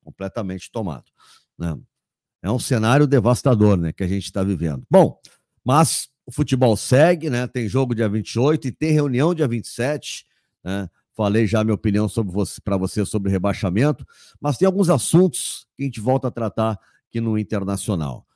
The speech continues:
certo? Porque, é, um meia indicado por Kudê, ou um meia que o Kudê gosta e trabalhou com ele no Celta de Vigo, agora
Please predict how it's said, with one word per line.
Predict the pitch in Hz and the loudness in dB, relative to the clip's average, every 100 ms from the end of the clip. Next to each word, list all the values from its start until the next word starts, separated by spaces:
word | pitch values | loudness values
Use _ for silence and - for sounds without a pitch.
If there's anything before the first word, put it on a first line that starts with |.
| _ | _
certo? | - 85 90 - | -8 -6 -6 -6
Porque, | 117 - 120 143 - _ _ _ - | -6 0 4 4 0 _ _ _ -4
é, | 104 104 | -2 -2
um | 170 160 | 0 2
meia | 156 170 | 2 2
indicado | 156 123 - 123 104 - | 0 -2 -2 -2 -2 -6
por | 110 | -6
Kudê, | 113 82 98 117 123 107 _ _ _ - | -6 -2 2 2 2 -4 _ _ _ -6
ou | 160 202 196 | -4 -4 -6
um | 160 | -4
meia | 127 156 | 0 0
que | 131 123 | -2 -8
o | |
Kudê | - 113 104 | -8 -6 -4
gosta | 113 87 113 117 - 135 117 | -4 -2 -4 -4 -8 -10 -10
e | |
trabalhou | - 113 107 107 110 151 | -6 -6 -4 -4 -4 -6
com | - 110 | -6 -6
ele | 117 117 | -6 -6
no | 104 | -8
Celta | - 104 101 92 | -4 -4 -4 -6
de | 82 | -2
Vigo, | 92 123 _ _ _ _ _ _ - | 0 -2 _ _ _ _ _ _ -4
agora | 151 127 135 147 | 0 2 2 0